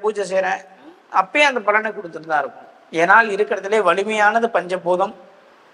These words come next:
அந்த பஞ்சபூதத்திலே ஒரு தவறு இருக்கு, இருக்கும் அப்படின்னா நிச்சயமா அதுக்குண்டான பலன் கண்டிப்பா உண்டு. அது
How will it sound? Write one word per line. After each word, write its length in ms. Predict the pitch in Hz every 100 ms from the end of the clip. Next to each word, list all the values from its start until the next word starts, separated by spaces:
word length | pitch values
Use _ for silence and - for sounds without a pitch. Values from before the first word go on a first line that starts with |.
| _ _ -
அந்த 140 | 170 -
பஞ்சபூதத்திலே 680 | 190 226 233 240 233 233 247 226
ஒரு 120 | 202 180
தவறு 280 | 190 220 208
இருக்கு, 480 | 196 196 202 - 214 196
இருக்கும் 320 | 202 233 214 165
அப்படின்னா 340 | 175 185 214 254 - - _ _ -
நிச்சயமா 300 | 160 233 226
அதுக்குண்டான 360 | 202 180 190 175 170
பலன் 240 | 185 214 175
கண்டிப்பா 260 | 175 180 185
உண்டு. 160 | 175 226
அது 100 | 185